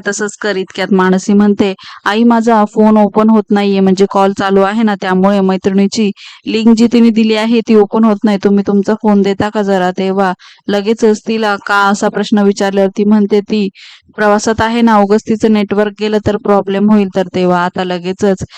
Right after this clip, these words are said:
रागिनी होकार देते आणि आपला मोबाईल तिच्याकडे देते. त्यानंतर आता भूमी तिला सांगू लागते, "त्यांचे मेसेज वगैरे ओपन करून बघ." तर तेव्हा त्यात काही सापडत नाही, पण गीतांजलीचा नंबर सेव्ह असतो हे मात्र मानसीच्या लक्षात येतं.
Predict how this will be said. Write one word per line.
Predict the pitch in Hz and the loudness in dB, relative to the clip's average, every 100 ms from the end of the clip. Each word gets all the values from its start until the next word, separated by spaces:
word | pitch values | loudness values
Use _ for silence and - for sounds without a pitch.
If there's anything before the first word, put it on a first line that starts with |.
| - - | -18 -6
रागिनी | 214 214 240 247 | -6 -2 2 4
होकार | 240 202 220 214 | 4 4 0 -2
देते | 220 226 220 | -2 -2 0
आणि | 208 | 0
आपला | - 196 190 196 | 0 -4 -4 0
मोबाईल | 202 196 214 196 | 0 2 0 -4
तिच्याकडे | 190 190 185 190 185 | -4 -4 -4 -4 -4
देते. | 185 175 185 | -4 -4 -4
त्यानंतर | 185 180 180 175 190 | -2 0 0 0 -2
आता | 202 208 185 190 _ - - - | -2 -4 -6 -8 _ -20 -16 -2
भूमी | 208 233 254 | 0 2 0
तिला | 247 233 | -2 -2
सांगू | 240 220 214 | 0 2 2
लागते, | 220 - 220 | 0 -2 -2
"त्यांचे | 214 208 202 214 | 0 0 2 0
मेसेज | 202 202 202 202 | 0 0 -2 0
वगैरे | 196 202 202 | -2 2 2
ओपन | 190 202 196 | 2 -2 -2
करून | 208 202 202 | 0 0 2
बघ." | 202 185 - - - | 0 -2 -8 -20 -6
तर | 226 233 | -2 0
तेव्हा | 226 226 226 | 2 0 0
त्यात | 214 - | -4 -6
काही | 220 | -6
सापडत | 226 220 208 208 214 | -4 -4 -4 -4 -2
नाही, | 214 | -2
पण | 202 220 202 | -2 -2 0
गीतांजलीचा | 190 202 208 202 202 202 208 214 | 0 -2 0 0 0 -2 -2 0
नंबर | 202 196 202 | 2 2 0
सेव्ह | - 214 208 | -2 0 0
असतो | 208 - 208 | 0 0 0
हे | 196 196 | 0 -2
मात्र | 190 190 - 202 | -2 -2 -2 -2
मानसीच्या | 180 185 185 - 202 202 | 0 0 -2 -4 -8 -8
लक्षात | 190 - 202 196 | -8 -6 -4 -2
येतं. | 202 202 | -4 -2